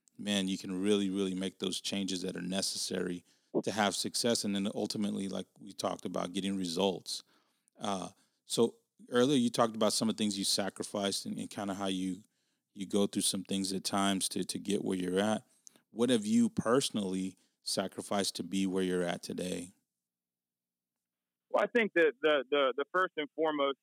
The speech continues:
Speaker 2: thing is kinda what, what a lot, you'll hear a lot of coaches, especially, like, when you get into, like, the Division One coaching and the, the time spent, uh,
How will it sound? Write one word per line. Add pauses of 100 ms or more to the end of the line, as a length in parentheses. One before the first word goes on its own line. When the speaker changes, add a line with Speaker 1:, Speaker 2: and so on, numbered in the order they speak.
Speaker 2:
thing
is (140)
kinda
what, (500)
what
a
lot,
you'll
hear
a
lot
of (100)
coaches,
especially,
like,
when
you
get
into,
like,
the
Division
One (100)
coaching
and
the, (400)
the (120)
time (160)
spent, (160)
uh,